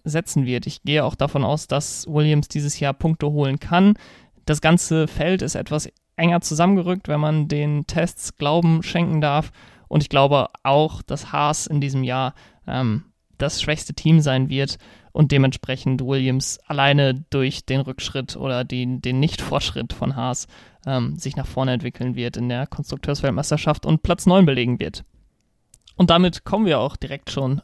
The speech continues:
zum neuntplatzierten Team im letzten Jahr. Und das war Haas,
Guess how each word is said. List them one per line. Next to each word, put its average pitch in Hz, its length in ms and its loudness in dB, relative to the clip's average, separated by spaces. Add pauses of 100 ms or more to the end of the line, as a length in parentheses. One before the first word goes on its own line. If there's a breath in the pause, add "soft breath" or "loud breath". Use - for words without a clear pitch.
zum 135 400 -2 (560)
neuntplatzierten 139 1000 0 (100)
Team 127 280 -2
im 123 120 -4
letzten 139 320 -4
Jahr. 123 100 -2
Und 127 100 -2
das 139 160 -2
war 143 280 0
Haas, 170 340 2